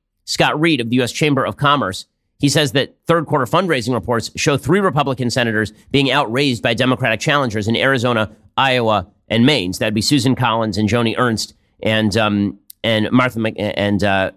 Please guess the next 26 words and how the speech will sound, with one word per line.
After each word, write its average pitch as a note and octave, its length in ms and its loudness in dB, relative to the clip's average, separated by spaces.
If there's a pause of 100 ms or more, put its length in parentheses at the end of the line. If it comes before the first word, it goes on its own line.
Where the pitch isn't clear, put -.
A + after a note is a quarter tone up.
Martha B2+ 320 0
McSally A2 640 -2
in G#2+ 120 -2
Arizona. G#2+ 560 0 (1120)
He B2+ 100 4
said, C3 180 2
"We're B2 140 2
all E3+ 120 6
very C3 220 0
worried." A2 420 0 (600)
So C3+ 360 -2 (280)
all F3+ 200 4
of D#3 60 -4
this C3+ 280 -2
is A#2+ 140 -2
scary C3+ 300 0
stuff A#2 360 -2 (260)
for B2+ 440 2 (220)
President B2+ 400 0
Trump C#3 300 0
and B2 160 -2
for A#2+ 320 0 (280)
the C#3+ 80 2
Republican B2+ 440 -2
Party, B2 460 -2
obviously. F#2+ 640 -2